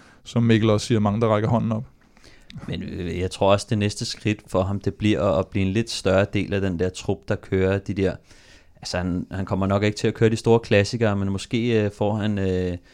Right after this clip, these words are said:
Speaker 2: en semiklassiker eller to, øh, han kan få lov at køre, og, og vi ved, hvordan, øh, Quickstep-holdet, de plejer at køre. Det er med at lægge tungt pres på, øh, et eller andet sted i løbet, og,
Speaker 1: Mm.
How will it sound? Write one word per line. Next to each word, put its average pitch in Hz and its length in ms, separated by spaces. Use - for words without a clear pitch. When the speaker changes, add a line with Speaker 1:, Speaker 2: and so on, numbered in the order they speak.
Speaker 2:
en 101 80
semiklassiker 104 720
eller 92 160
to, 95 360
øh, 92 220
han 92 140
kan 98 160
få - 100
lov 95 120
at 101 80
køre, 101 280
og, 98 260
og 95 120
vi 98 120
ved, 113 140
hvordan, 101 420
øh, 92 260
Quickstep-holdet, 92 640
de 101 60
plejer 95 280
at 98 100
køre. 92 380
Det 95 120
er 92 100
med 104 140
at 98 260
lægge 98 260
tungt - 260
pres 98 280
på, 95 360
øh, 95 60
et 90 80
eller 98 140
andet 98 120
sted 98 220
i 98 40
løbet, 98 380
og, 90 180
Speaker 1:
Mm. 110 60